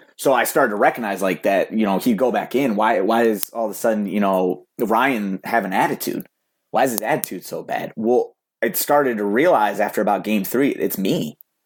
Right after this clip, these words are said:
That's me. Because I said it's gonna be a quick minute.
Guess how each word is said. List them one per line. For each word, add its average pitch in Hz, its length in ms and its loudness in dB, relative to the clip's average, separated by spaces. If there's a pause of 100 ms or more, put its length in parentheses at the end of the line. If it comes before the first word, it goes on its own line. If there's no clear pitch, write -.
(360)
That's 117 220 0
me. 113 400 -2 (260)
Because 107 240 0
I 131 140 4
said 131 180 -2
it's 104 100 -6
gonna 120 120 0
be 104 80 2
a 98 40 -8
quick - 240 -2
minute. 113 380 -2